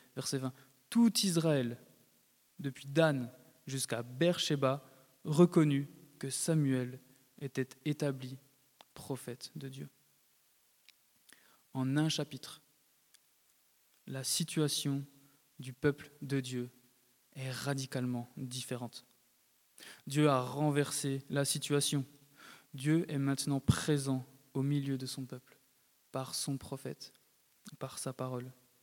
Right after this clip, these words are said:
Et tout le peuple le reconnaît, parce que Dieu accomplit sa parole.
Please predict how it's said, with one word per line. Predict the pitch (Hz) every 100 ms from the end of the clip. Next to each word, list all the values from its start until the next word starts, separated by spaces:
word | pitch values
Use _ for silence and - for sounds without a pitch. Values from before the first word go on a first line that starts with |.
| _ _ _ _ _ _ _ _ - - -
Et | - 131
tout | - 175
le | 156
peuple | 139 - - - _ _ -
le | 135
reconnaît, | 131 131 131 127 123 _ _ _ _ -
parce | 127 -
que | -
Dieu | 131 135 147 _ _ _ _ _ _ _ _ _ -
accomplit | 156 - 143 - 127 - _ -
sa | -
parole. | 127 120 120 123